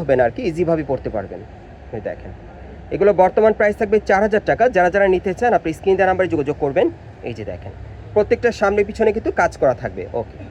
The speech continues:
পরবর্তী কালেকশনে যাচ্ছি। বিভিন্ন টাইপের গাউনগুলো আজকে আপনাদেরকে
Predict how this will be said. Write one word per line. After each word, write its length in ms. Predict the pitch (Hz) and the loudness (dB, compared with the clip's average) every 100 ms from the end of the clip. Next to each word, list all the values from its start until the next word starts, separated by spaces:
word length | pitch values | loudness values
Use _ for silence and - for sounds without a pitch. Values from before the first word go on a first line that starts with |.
| - - - - - - | -16 -18 -18 -20 -8 4
পরবর্তী 380 | 190 190 180 175 151 | 4 6 2 0 0
কালেকশনে 400 | 131 135 110 95 | 0 0 -2 -2
যাচ্ছি। 240 | - - - - - - - - - - - - - - - - - - - - - 190 | -6 -12 -18 -18 -18 -18 -18 -18 -18 -18 -16 -16 -16 -18 -18 -18 -18 -18 -18 -18 0 2
বিভিন্ন 240 | 202 233 240 | 2 2 2
টাইপের 240 | 240 240 190 | 4 4 4
গাউনগুলো 300 | 165 180 196 185 | 4 6 4 2
আজকে 160 | - 190 | 2 0
আপনাদেরকে 360 | 190 185 180 | 0 -2 0